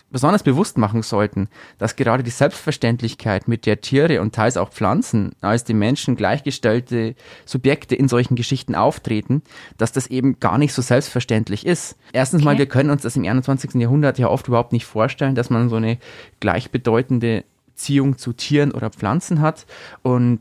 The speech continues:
Speaker 1: zweitens ist es auch so, dass, ähm, wie gesagt, diese Sichtweise zu uns zwar fremd erscheint, aber genau das eben das herausragende Merkmal in diesem Märchen ist. Und in dem Text heißt es,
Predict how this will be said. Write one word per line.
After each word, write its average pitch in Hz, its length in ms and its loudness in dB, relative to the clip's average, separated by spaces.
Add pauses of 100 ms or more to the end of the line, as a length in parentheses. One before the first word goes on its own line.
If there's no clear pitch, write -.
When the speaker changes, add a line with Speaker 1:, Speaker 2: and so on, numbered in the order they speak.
(160)
Speaker 1:
zweitens 123 440 0
ist 127 120 -4
es 135 140 -2
auch 120 200 -2
so, 135 300 2
dass, - 500 -4
ähm, 117 320 0
wie 143 60 -2
gesagt, 156 260 0
diese 131 160 0
Sichtweise 143 680 0
zu - 120 -8
uns 160 180 -2
zwar 123 140 0
fremd 139 300 0
erscheint, 127 460 2
aber 117 180 2
genau 113 380 2
das - 340 0
eben 127 180 -2
das 117 140 -6
herausragende 120 640 0
Merkmal 110 380 -2
in 107 60 -4
diesem 104 220 -4
Märchen 95 380 -6
ist. 90 140 -8
Und 104 80 -2
in 107 80 -2
dem 110 120 -2
Text - 360 -4
heißt 131 260 0
es, 139 240 -4